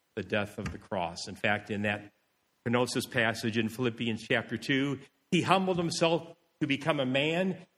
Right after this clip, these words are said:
He humbled himself to become a slave, and he humbled himself to die upon a cross. He was not just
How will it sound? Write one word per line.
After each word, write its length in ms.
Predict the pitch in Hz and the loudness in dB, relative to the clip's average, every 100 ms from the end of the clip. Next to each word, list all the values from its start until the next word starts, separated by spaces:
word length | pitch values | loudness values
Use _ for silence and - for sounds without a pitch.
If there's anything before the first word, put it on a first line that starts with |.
| - | -4
He 100 | 127 | 0
humbled 300 | 143 151 143 | 2 2 0
himself 380 | 127 - 139 - | -2 2 0 0
to 80 | |
become 300 | 120 117 131 | -4 0 0
a 60 | 110 | 0
slave, 640 | - 143 147 160 160 - - _ - | 0 4 4 4 0 -4 -18 _ -2
and 120 | 110 | 0
he 80 | 107 | 2
humbled 340 | 143 139 139 | 2 2 0
himself 480 | 131 113 135 123 123 | 0 0 0 0 -2
to 100 | 104 | -6
die 400 | 92 123 113 113 | -4 0 2 0
upon 380 | 110 - 110 101 | -2 -6 -4 -4
a 40 | |
cross. 540 | - - 98 92 85 - - - _ _ _ _ _ _ _ - | -6 -4 -2 -2 -2 -2 -2 -4 _ _ _ _ _ _ _ 0
He 80 | |
was 200 | 180 160 | 2 2
not 360 | 131 139 135 - _ - | 4 4 2 -6 _ -2
just 200 | 117 | -2